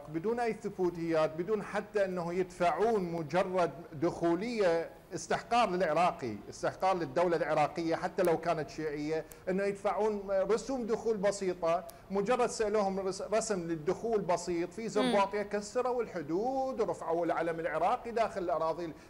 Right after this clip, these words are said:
Speaker 1: ال-، عفوا، العلم الإيراني داخل الأراضي العراقية. آه، فض بكارة الحدود العراقية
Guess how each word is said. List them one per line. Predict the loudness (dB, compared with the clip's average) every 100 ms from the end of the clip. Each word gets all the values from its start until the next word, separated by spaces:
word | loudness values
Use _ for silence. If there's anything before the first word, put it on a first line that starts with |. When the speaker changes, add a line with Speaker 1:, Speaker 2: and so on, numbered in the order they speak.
| -2
Speaker 1:
ال-، | 2
عفوا، | 4 4 0 -2 -2
العلم | 0 0 0 -2
الإيراني | -2 0 -2 -2
داخل | 0 0 2
الأراضي | 2 2 2
العراقية. | 0 0 2 0 -2 -2 2 2 2 -2 -16 -20 -20 -20 -20 -18 -10
آه، | -6 -4 -4 -2 -4 -4 -8 -8 -10 -8 -8
فض | -2 0 0 -2
بكارة | -2 2 4 4 2
الحدود | -2 -4 -2 2 2 0
العراقية | -2 -2 2 2 2 0 -2 0